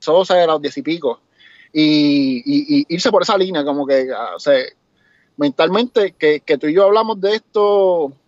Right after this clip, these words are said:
antes de que empezaras a producir, eh, diariamente, que, que era una cuestión de, pues, los seres humanos son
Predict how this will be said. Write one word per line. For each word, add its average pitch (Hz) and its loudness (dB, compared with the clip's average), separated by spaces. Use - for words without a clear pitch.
antes 156 -2
de 196 -2
que 202 0
empezaras 202 -2
a 196 2
producir, 185 -6
eh, 151 2
diariamente, 170 0
que, 139 -6
que 156 -6
era 160 0
una 196 -2
cuestión 214 -4
de, 170 0
pues, 156 2
los 151 0
seres 175 2
humanos 220 -2
son 240 -2